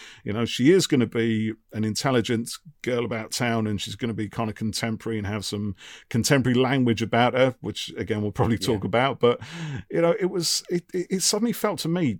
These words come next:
Speaker 1: you know, when I first watched this, that not so much finding its feet as suddenly having found its feet,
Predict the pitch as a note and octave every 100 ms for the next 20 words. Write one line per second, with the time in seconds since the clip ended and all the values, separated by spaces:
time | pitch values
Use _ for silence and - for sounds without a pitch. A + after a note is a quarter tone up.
0 | D#3 C#3+ D3+ D3 C3 E3 E3 - C3 -
1 | D#3 - G#2+ - - C3 B2 - - -
2 | - F3 - C#3+ G3 - F3+ - - E3
3 | F#3+ D3 G#2+ - - F#2+ F#2+ - - -
4 | D#3 F3 D3+ - C#3+ C3 G#2+ - - D#3
5 | E3+ B2+ - - F#2+ G2 -